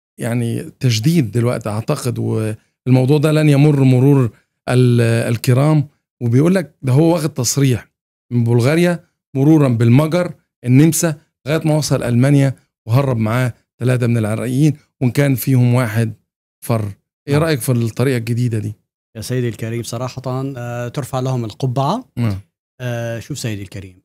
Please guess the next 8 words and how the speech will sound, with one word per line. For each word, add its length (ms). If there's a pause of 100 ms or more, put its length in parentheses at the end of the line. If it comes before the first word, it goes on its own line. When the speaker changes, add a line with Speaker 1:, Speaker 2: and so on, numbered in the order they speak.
Speaker 2:
الحرية، 840 (200)
الحرية 840 (180)
والبحث 720
عن 140
الحياة 460 (140)
الكريمة 560
هي 260
حق 440